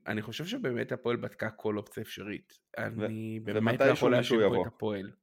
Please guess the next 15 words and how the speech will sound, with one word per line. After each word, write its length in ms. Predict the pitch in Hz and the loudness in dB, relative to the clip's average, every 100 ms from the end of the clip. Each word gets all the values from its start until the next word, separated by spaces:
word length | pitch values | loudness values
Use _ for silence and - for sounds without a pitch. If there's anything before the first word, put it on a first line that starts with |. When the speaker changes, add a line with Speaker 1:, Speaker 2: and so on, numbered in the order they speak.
| _ _ _ _ _ _ _ - | _ _ _ _ _ _ _ -6
Speaker 1:
מתישהו 500 | 123 123 175 196 220 | -4 2 2 2 0
מישהו 260 | 160 156 165 | 0 0 0
יבוא, 220 | 123 135 | 0 -2
השאלה 560 | - 110 113 123 127 - - - | -2 -2 0 2 2 0 -6 -8
למה? 360 | 107 107 104 95 _ _ _ _ _ _ _ _ _ | -2 0 0 -6 _ _ _ _ _ _ _ _ _
אמ, 760 | 107 113 110 110 107 113 107 107 | -2 0 2 0 0 0 0 -2
השאלה 380 | - 104 104 113 | -4 -2 4 6
אם 80 | 143 | 4
זה, 100 | 131 | 2
הוא 120 | - 113 | 2 2
יגיע 280 | 107 120 | 4 4
בסיטואציה 840 | 127 117 98 - 107 110 123 123 123 - | 4 0 -6 -2 -2 -2 -2 0 -2 -6
שהיא 240 | - 104 | -4 -4
נכונה 380 | 110 - 107 107 | -4 -4 -2 -2
לכדורסל. 800 | 113 120 104 98 - 92 85 | -4 -6 -10 -12 -8 -4 -4